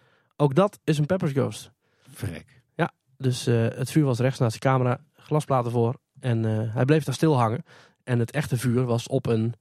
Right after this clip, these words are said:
Speaker 1: nephoofd. Een nepbolling die dus rechts van het scherm was. Daarom houdt hij zijn hoofd ook zo stil. Terwijl zijn hoofd in de fik vliegt.
Speaker 2: Nou weet ik niet of, of dit ook een spoiler is voor jullie lijstjes. Maar ik, de plek waar ik het, eh, waar je denk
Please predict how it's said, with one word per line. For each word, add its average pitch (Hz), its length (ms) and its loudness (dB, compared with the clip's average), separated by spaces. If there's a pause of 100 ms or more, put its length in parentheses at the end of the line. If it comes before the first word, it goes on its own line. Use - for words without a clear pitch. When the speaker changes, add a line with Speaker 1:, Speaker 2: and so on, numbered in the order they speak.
(240)
Speaker 1:
nephoofd. 120 800 0 (420)
Een 123 120 -4
nepbolling 120 720 0
die 120 120 -2
dus 107 140 -2
rechts 113 180 -6
van 113 120 -2
het 110 100 -2
scherm 117 260 -4
was. 85 220 -14 (340)
Daarom 139 380 2
houdt 120 220 2
hij 113 140 0
zijn 110 120 0
hoofd 120 220 0
ook 107 80 -2
zo 110 120 -4
stil. - 300 -6 (280)
Terwijl 107 220 -2
zijn 104 140 -2
hoofd 107 200 -2
in - 80 -4
de 107 60 -6
fik 107 140 -10
vliegt. - 280 -18 (540)
Speaker 2:
Nou 107 120 -2
weet 113 80 6
ik 120 80 -2
niet 139 200 2
of, - 160 -2
of 110 140 -2
dit 113 160 2
ook 123 120 -2
een 123 100 4
spoiler 107 320 2
is 101 120 0
voor 104 120 0
jullie 120 200 2
lijstjes. 95 400 -2
Maar 104 200 2
ik, - 120 -8 (300)
de 104 200 -4
plek 120 200 2
waar 104 180 4
ik 101 100 -2
het, - 200 -4
eh, - 160 -4
waar 107 140 2
je 104 120 2
denk 104 160 2